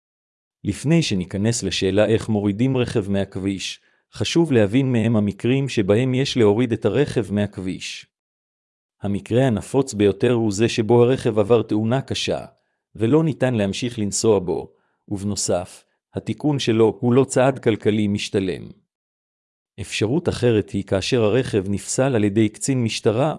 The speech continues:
או בוחן תנועה. קיימים גם מקרים שבהם ההשבתה היא כתוצאה מכך שהרכב פשוט הפסיק לעבוד או שהוא מזהם את הסביבה יתר על המידה. בניגוד לדברים אחרים,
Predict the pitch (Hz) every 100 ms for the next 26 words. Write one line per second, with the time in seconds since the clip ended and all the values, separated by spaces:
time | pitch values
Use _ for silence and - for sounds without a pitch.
0 | - 113 120 - 101 - 98 69 64 -
1 | _ _ _ _ _ _ _ _ _ -
2 | 104 113 139 120 107 107 101 - 117 120
3 | 110 98 107 127 110 - 98 - 131 -
4 | 120 117 101 98 - 117 139 117 139 127
5 | - 98 135 - 98 - - 135 131 104
6 | - 151 - 101 98 104 117 98 - 120
7 | - 107 101 90 113 131 117 104 95 98
8 | 95 131 110 107 - 147 117 107 104 98
9 | 85 69 _ _ _ _ _ _ _ _
10 | _ _ 107 104 101 165 165 98 95 101
11 | 123 117 - 98 110 82 60